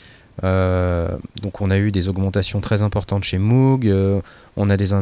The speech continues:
des augmentations également, euh, Déluge, le Déluge, ah oui, je vous ai pas parlé, mais le Déluge vient d'annoncer que, euh, enfin, Synstrom Audible, euh, qui produit le, le Déluge, donc pour ceux qui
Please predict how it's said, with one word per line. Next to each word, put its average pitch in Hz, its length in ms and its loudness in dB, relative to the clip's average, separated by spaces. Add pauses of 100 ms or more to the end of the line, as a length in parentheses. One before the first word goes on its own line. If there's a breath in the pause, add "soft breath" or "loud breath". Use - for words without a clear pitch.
(160)
des 98 160 -2
augmentations 101 560 -2
également, 98 600 2
euh, 87 440 0
Déluge, 139 480 2 (140)
le 104 100 0
Déluge, 139 480 2
ah 110 100 2
oui, 127 140 2 (220)
je 101 160 -8
vous 98 80 -2
ai 98 40 -2
pas 107 120 -2
parlé, 139 240 2
mais 113 80 2
le 107 100 2
Déluge 139 380 2
vient 120 160 2
d'annoncer 117 520 2 (580 loud breath)
que, 135 320 4 (500)
euh, 104 300 4
enfin, 104 200 0
Synstrom 147 540 2
Audible, 131 440 2 (960)
euh, 98 100 -2
qui 98 220 0
produit 110 380 0
le, 98 280 2
le 92 140 0
Déluge, 110 460 4
donc 98 260 -4
pour - 220 -8
ceux 104 80 -2
qui 90 260 -8